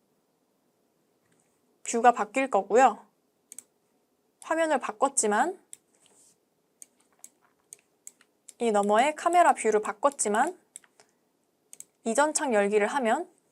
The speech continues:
동일하게 이전 버전으로 나온다는 뜻입니다. 히스토리가 여러 개 기억되지는 않고 단 한 가지만 기억되기 때문에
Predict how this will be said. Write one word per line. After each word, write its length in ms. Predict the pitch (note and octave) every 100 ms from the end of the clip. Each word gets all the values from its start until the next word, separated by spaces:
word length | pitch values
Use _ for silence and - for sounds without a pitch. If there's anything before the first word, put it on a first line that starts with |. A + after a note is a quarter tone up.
| _
동일하게 680 | - A3+ B3+ B3 A#3+ F#3 - _ _ _ -
이전 320 | G#3+ B3 B3
버전으로 600 | G#3+ G#3 G3 A#3 E4 D#4+
나온다는 460 | G3 G#3 G#3 G3+ G3+
뜻입니다. 580 | B3 A#3 F#3+ G3 G3+ - _ _ _ _ -
히스토리가 600 | F4+ - F4+ D#4+ C4+ A3
여러 260 | G#3 A#3+
개 120 | C#4+ C4
기억되지는 600 | A3 A3 A3+ A3 A3 G3
않고 540 | F#3 G3+ D#4+ B3+ - _ _
단 160 | - A3
한 220 | D#4 E4+
가지만 420 | E4+ - G3 G#3 _ _
기억되기 480 | - G#3+ G#3+ G#3+ G#3+
때문에 600 | C4 C#4+ A3+ G#3 B3 -